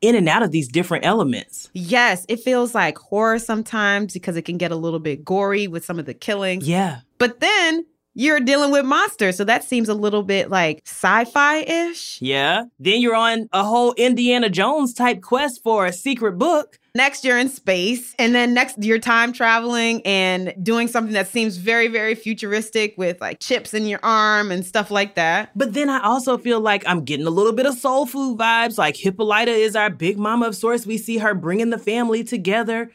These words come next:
Speaker 2: But then you also have a love story being told between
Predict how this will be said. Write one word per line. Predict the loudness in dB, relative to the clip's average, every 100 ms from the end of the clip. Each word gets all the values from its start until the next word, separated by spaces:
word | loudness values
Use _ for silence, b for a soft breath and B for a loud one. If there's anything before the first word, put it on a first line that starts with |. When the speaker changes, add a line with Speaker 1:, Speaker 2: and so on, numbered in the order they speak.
| b 0
Speaker 2:
But | 0 2
then | 2 4
you | 2 2
also | -2 -2 0 -2
have | 0 0 0 -2 _ -4
a | 0
love | 2 2
story | 0 -2 2 2 2
being | 0 0 -2
told | 0 2 2 -2
between | -8 -4 -2 0 -2